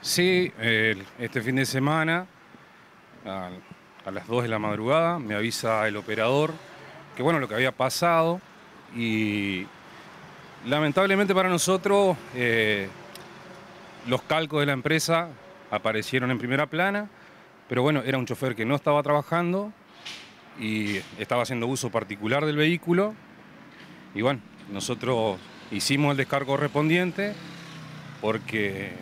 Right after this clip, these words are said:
había que aclarar la situación, digamos. Eh, suele pasar de que los choferes tienen el auto las veinticuatro horas, trabajan cierta cantidad de horas y después hacen uso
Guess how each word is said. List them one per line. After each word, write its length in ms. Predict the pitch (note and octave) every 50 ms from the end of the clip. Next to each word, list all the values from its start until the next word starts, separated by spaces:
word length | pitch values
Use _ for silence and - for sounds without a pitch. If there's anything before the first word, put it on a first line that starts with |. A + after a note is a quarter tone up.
| F#2 -
había 280 | G2+ G2 G#2 A#2+ A#2+ A2+
que 80 | B2+
aclarar 320 | A#2 G#2+ A2+ A#2+ B2 C#3+ D#3
la 140 | D3+ C#3+ B2
situación, 520 | B2+ C3 C3 C#3+ C#3 C#3 D3+ F#3 G3 G3+
digamos. 420 | F#3 D#3 E3+ F#3+ G3 D3+ A#2 F#2+ - - - - - - - - - - - - - - - - - - - - - - - -
Eh, 320 | G#2 A2 G#2 G2+ G2 F#2+ F#2+ - - - -
suele 280 | - - E3+ F3+ F#3
pasar 300 | F3+ F3+ D#3+ - F3 F#3
de 100 | F#3 E3+
que 80 | D3 C#3+
los 140 | C3+ D3 -
choferes 720 | - D3+ C#3 - - F3+ F#3+ F#3+ F#3 F#3 G3 F#3 - - - - - - - - - - - - - - -
tienen 240 | C#3 D3 D3+ D3
el 100 | C#3+ C#3
auto 180 | C#3+ D#3 D#3 E3+
las 100 | D#3 C3+
veinticuatro 500 | C3 B2+ A2 A#2 A#2+ C3 C3 - A#2+ B2
horas, 200 | A#2+ G#2 F2+ G2 - - - - - - - - - - - - - - - - -
trabajan 420 | - G#2+ A#2 C#3 D3+ - C3 B2+ A#2
cierta 240 | C#3+ D#3 D3 D#3+
cantidad 300 | D3+ D#3 C#3+ D3 D#3+ D#3+
de 100 | E3+ F3
horas 300 | F#3 F#3 F#3+ G3+ G#3+ G#3 - - - - - - - - - - - - - -
y 60 | A#2+
después 580 | B2+ A#2+ - - D#3 F3 F#3 G3 - - - - - - -
hacen 340 | C#3 D3+ D3 - D#3+ D3 C3+
uso 420 | D3 D#3+ D#3 - - F#3 G3 G3+